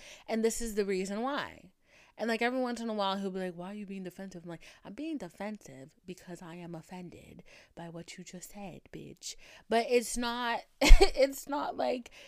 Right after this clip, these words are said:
default defense and offen-, like, and offense. Like, I'm not offended by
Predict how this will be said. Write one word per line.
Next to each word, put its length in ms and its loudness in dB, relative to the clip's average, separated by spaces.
default 640 2
defense 760 0
and 140 -6
offen-, 560 -10
like, 240 -4
and 240 -2
offense. 640 0
Like, 320 2
I'm 200 2
not 220 2
offended 640 -2
by 460 -4